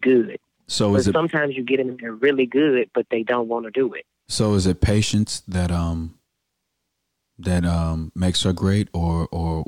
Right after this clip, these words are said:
Speaker 2: wh-, when she's writing on the paper, what do you, what do you see that, what are you seeing that makes her so great?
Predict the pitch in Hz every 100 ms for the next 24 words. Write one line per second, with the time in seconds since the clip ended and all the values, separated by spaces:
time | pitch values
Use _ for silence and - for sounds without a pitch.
0 | - 90 - - 98 95 107 87 95 117
1 | 110 90 - 98 92 87 87 101 95 85
2 | 95 95 90 - - 82 80 - 85 90
3 | 95 90 - 87 82 85 82 - 85 85
4 | 78 82 80